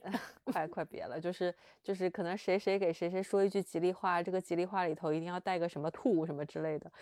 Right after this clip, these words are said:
Speaker 2: 然后小辈就会在想说，“这个大人好无聊啊。” <laughs>
Speaker 1: 嗯。
Speaker 2: <laughs> 要逼我啊，我成语还不会呢。没有啦，没有啦，就是都是我自己的内心设定。但是其实，我们其实聊到这儿，就是很希望呼吁大家说，其实仪式感都是自己给自己的嘛。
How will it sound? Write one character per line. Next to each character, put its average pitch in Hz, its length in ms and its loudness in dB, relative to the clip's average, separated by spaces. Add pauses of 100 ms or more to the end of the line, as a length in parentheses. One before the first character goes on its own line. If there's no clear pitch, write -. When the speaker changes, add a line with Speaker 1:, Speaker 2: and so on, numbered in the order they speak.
(200)
Speaker 2:
然 160 100 8
后 180 60 6
小 156 160 6
辈 180 180 8
就 170 100 4
会 170 160 6
在 165 200 2
想 - 200 -8
说 175 220 -6 (460)
，“这 605 100 4
个 392 100 10
大 190 160 6
人 147 140 2
好 - 180 0
无 - 200 0
聊 - 120 0
啊。” - 300 0 (380)
<laughs> 359 100 8 (400)
Speaker 1:
嗯。 254 100 8 (100)
Speaker 2:
<laughs> 202 440 -8
要 453 100 2
逼 - 180 -4 (240)
我 202 80 6
啊， 165 240 0 (280)
我 349 100 8
成 330 300 0
语 320 120 4
还 320 80 2
不 403 100 8
会 427 240 4
呢。 202 160 0 (260)
没 160 100 0
有 156 100 0
啦， 131 100 -6
没 127 120 -10
有 107 100 -8
啦， - 100 -10
就 165 80 -4
是 175 100 0
都 190 140 2
是 196 80 -2
我 156 120 2
自 170 140 0
己 156 40 2
的 147 120 -2
内 160 140 -4
心 156 180 -6
设 151 220 -2
定。 147 180 -8 (280)
但 240 120 0
是 247 100 8
其 220 160 2
实， 226 260 4 (440)
我 160 80 -2
们 175 120 4
其 214 120 8
实 220 80 12
聊 180 180 10
到 196 140 10
这 214 140 4
儿， 185 120 8
就 190 120 -2
是 180 340 6
很 170 160 -4
希 190 120 -2
望 190 160 4
呼 190 180 4
吁 185 60 6
大 180 140 2
家 165 180 0
说， 165 380 0
其 170 160 -8
实 190 320 2
仪 156 140 -2
式 202 140 -4
感 147 180 -2
都 165 160 -4
是 160 540 -2
自 196 120 -6
己 180 120 0
给 170 120 -2
自 175 140 -4
己 - 140 -12
的 - 100 -20
嘛。 156 180 -12